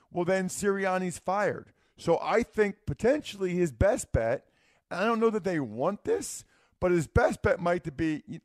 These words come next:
might be to say, "You know what? A couple years ago, that first year, it was only my first year. Things weren't going well. I gave the play calling to Steichen. But now that I got the game management stuff down, now that I'm three years in,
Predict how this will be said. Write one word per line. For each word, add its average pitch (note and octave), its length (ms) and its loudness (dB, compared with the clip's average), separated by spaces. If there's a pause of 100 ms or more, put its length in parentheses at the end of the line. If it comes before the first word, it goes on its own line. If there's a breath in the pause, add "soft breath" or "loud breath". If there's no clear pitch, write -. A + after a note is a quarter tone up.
(100)
might D#3+ 260 -4
be E3+ 120 -4
to D#3 80 -2
say, C#3+ 400 -2 (340 soft breath)
"You C#3 120 0
know E3 140 4
what? E3+ 300 4
A - 40 -20
couple F3+ 240 -6
years F#3+ 220 -2
ago, D3 200 -2
that C#3 220 -2
first D#3+ 360 -6
year, E3 400 -2 (300 soft breath)
it D3+ 80 -8
was C3+ 120 0
only G3 200 0
my F#3 140 0
first D#3+ 360 -6
year. D3 200 2
Things F3+ 280 -4
weren't E3+ 180 -8
going D3 300 0
well. B2+ 420 -2 (260 soft breath)
I C3 80 -6
gave F3+ 280 -2
the F#3 80 0
play D#3+ 240 0
calling D3+ 340 -2
to C3+ 60 -4
Steichen. B2 640 -2 (280 soft breath)
But E3 140 -2
now A3+ 220 2
that A#3 120 2
I G#3 120 2
got F#3+ 240 0
the E3+ 80 -6
game D#3+ 360 -4
management E3 460 -4
stuff D#3 320 -4
down, A#2 340 -4
now D#3 180 0
that G3 140 -4
I'm F#3 120 -4
three F3 260 -10
years C#3 340 -6
in, B2 360 -2